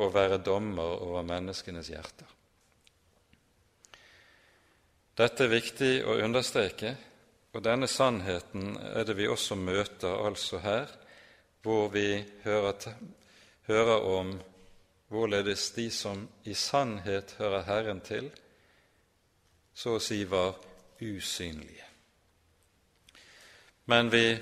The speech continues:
merker oss altså, og det må også understrekes med den aller største styrke, den sanne kristne menighet har synlige og identifiserbare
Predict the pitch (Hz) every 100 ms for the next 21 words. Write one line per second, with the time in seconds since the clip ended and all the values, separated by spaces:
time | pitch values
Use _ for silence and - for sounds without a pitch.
0 | 113 113 117 - 117 98 - 123 113 -
1 | 98 95 98 117 113 104 120 - 107 101
2 | 110 123 - 110 92 - - 95 95 104
3 | 131 120 92 - 98 104 - 101 - 87
4 | - - 104 - _ _ _ _ _ _
5 | _ - - _ _ - 101 - 117 123
6 | 135 110 98 - 117 113 - 107 95 95
7 | 110 92 87 85 - 95 92 - 104 104
8 | 113 110 98 85 80 - - _ 113 101
9 | 95 90 101 92 - - - 107 87 82
10 | 80 85